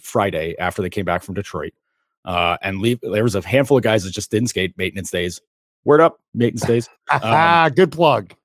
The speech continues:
Speaker 1: yes. And,
Speaker 2: I bitched
Speaker 1: uh,
Speaker 2: at Chris, by the way, last week. He said
Speaker 1: <laughs>
Speaker 2: maintenance day and didn't plug the podcast. I yelled at him.
Speaker 1: Yeah, it's,
Speaker 2: But
Speaker 1: it's my bad. I,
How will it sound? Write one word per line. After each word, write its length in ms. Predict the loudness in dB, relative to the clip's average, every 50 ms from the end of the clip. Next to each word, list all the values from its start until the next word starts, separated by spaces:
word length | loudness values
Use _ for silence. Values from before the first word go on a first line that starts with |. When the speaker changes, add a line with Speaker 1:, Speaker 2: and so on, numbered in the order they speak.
| _ -20 -6 0
Speaker 1:
yes. 420 | 2 4 4 2 0 -4 -8 -12 _ _
And, 220 | 0 2 4 4 6
Speaker 2:
I 40 | 6
bitched 220 | 6 6 6 4 4
Speaker 1:
uh, 40 | 2
Speaker 2:
at 80 | 2 0 _ _ _
Chris, 120 | -6 -6 -4 -2
by 120 | -2 0 0
the 60 | 2
way, 140 | 2 2 2
last 300 | 2 2 0 0 -2 -6
week. 100 | -8 -8
He 80 | -6 -4
said 220 | 0 2 2 4 4
Speaker 1:
<laughs> 60 | 4
Speaker 2:
maintenance 300 | 2 2 2 2 2 0 -2
day 160 | -2 0 0
and 80 | 0 0
didn't 180 | -2 -4 -4 0
plug 180 | 0 0 0 0
the 60 | -4
podcast. 540 | -4 -4 -2 -2 -4 -4 -6 -6 -6 -8 -8
I 60 | -6
yelled 280 | -6 -4 -4 -4 0
at 60 | 2 2
him. 40 |
Speaker 1:
Yeah, 360 | 4 4 4 4 4 4 4 2
it's, 200 | 2 0 0 0
Speaker 2:
But 160 | -2 -2 -6 -12 -18 _
Speaker 1:
it's 100 | -10 -8
my 160 | -8 -8 -8
bad. 280 | -8 -10 -12 -12 -10 -8
I, 160 | -6 -6 -6